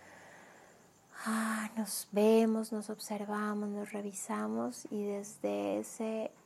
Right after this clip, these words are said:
desde esa conexión con nosotros mismos podemos tomar decisiones,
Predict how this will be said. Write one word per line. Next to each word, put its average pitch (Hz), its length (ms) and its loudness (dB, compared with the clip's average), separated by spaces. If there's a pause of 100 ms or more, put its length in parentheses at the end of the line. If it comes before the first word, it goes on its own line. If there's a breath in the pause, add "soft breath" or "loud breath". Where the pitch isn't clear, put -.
(240)
desde 226 300 8
esa 262 180 -4
conexión 240 840 0
con 262 160 2
nosotros 247 500 -2
mismos 254 580 2 (840 loud breath)
podemos 220 580 4
tomar 214 340 0
decisiones, 233 1160 0